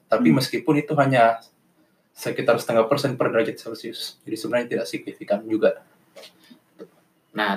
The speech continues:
Speaker 3: terus tadi kan udah nyinggung sedikit, sedikit nih tentang kayak karakteristik P V-nya ketika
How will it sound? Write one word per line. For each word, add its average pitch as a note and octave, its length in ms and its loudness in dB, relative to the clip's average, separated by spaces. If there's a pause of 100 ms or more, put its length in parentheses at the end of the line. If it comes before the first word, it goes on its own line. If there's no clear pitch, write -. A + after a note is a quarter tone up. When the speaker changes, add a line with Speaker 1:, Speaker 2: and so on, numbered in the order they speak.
Speaker 3:
terus D#3+ 240 4 (240)
tadi C#3+ 320 2
kan E3 240 2 (240)
udah A2+ 320 0
nyinggung B2+ 320 -6
sedikit, A#2+ 320 -10
sedikit B2+ 400 0
nih C#3+ 120 2
tentang A2+ 520 2
kayak A2 320 2
karakteristik A#2 720 -2
P A2+ 160 -2
V-nya A#2+ 320 -2
ketika A2 480 -2